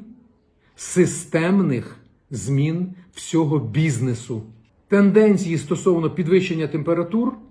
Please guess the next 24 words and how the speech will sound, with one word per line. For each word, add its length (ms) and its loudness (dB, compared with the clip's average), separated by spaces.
скажімо, 1000 -2
е, 160 -4
меншої 360 0
кількості 440 -6
опадів, 520 0
е, 80 -4
нерівномірності 840 2
опадів, 540 2
на 140 0
сьогоднішній 720 0
день 320 -2
це 220 0
уже 380 -2
є 180 0
норма. 640 2
І 220 4
сподіватися 920 0
на 180 0
нормалізацію, 960 -2
це 120 -6
значить 300 -2
грати 320 -2
в 100 -4
рулетку. 640 -2